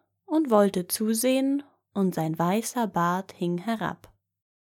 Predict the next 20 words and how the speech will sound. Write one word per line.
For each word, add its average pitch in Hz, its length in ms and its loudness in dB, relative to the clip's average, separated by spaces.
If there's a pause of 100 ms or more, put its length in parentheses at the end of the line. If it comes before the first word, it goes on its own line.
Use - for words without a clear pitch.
(220)
Da 196 180 0
faßte 262 640 -2
der 196 180 2
Junge 247 440 4
die - 240 -4
Axt, - 640 -4 (200)
spaltete 269 1040 2
den 185 280 0
Amboss 262 680 4
auf - 340 -6
einen 294 480 4
Hieb 285 560 2
und 175 180 -2
klemmte 208 640 0
den 170 300 -2
Bart 202 460 -2
des 175 160 -6
Alten 175 520 0
mit 170 200 -2
hinein. 165 680 2